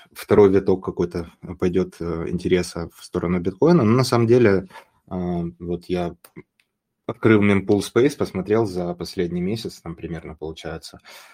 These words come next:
а, когда, э, ну, появился или там начался этот, э, в-, взрыв популярности Ordinals, и вот сильно выросли, естественно, комиссии,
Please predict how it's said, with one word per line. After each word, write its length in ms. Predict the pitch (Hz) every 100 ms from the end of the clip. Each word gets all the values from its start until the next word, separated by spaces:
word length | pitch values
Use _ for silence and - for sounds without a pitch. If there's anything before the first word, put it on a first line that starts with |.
| _ -
а, 260 | 87 87
когда, 520 | 87 85 90 85 82 - _ -
э, 60 | 82 85 - - _ -
ну, 340 | 104 92 87 _
появился 500 | - 95 95 90 -
или 120 | 82 85
там 140 | 90
начался 460 | 92 101 95 98 87
этот, 140 | 87 _ 87
э, 40 | 85 85 85 82
в-, 380 | 85 - - 90
взрыв 340 | 87 101 92
популярности 640 | 95 92 90 85 85 - 104
Ordinals, 600 | 143 120 98 92 - - - - - -
и 120 | 92
вот 160 | 92 90
сильно 300 | - 95 90
выросли, 360 | 92 87 - 82
естественно, 500 | - 82 - 82 82
комиссии, 680 | 90 131 160 - 90 85